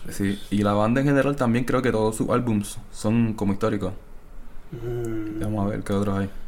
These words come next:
Speaker 1: Public Service Broadcasting.
Speaker 2: Eh,
Speaker 1: Interesting.
Speaker 2: tienen un remix de Race for Space.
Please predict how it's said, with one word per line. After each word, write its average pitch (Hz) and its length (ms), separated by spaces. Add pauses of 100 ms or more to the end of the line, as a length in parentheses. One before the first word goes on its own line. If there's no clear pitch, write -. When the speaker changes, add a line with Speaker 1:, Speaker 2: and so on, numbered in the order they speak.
(140)
Speaker 1:
Public 117 300
Service 117 440
Broadcasting. 131 680 (1200)
Speaker 2:
Eh, 104 600 (420)
Speaker 1:
Interesting. - 1300
Speaker 2:
tienen 110 500
un 131 100
remix - 520 (260)
de 101 360
Race 98 220
for 110 120
Space. - 480